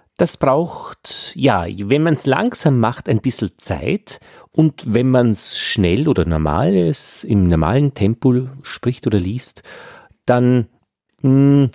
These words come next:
so, dass keine Zacken hervorstehen. Wir werden das gleich ausprobieren. Und eine Sache noch, Osten ist wirklich T N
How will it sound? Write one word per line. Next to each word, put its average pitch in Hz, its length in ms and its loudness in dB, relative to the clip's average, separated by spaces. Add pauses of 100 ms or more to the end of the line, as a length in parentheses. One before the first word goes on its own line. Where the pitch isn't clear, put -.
(140)
so, 151 260 -2
dass 156 240 0
keine 143 260 0
Zacken - 360 -2
hervorstehen. 82 600 -4
Wir 113 80 -4
werden 139 160 -2
das 113 140 -4
gleich - 180 -4
ausprobieren. 147 480 -2 (460)
Und 151 320 0
eine 147 160 4
Sache - 300 0
noch, 131 240 0 (560)
Osten 165 720 0 (1200)
ist - 220 0
wirklich - 260 -4
T 156 160 2
N 82 340 -2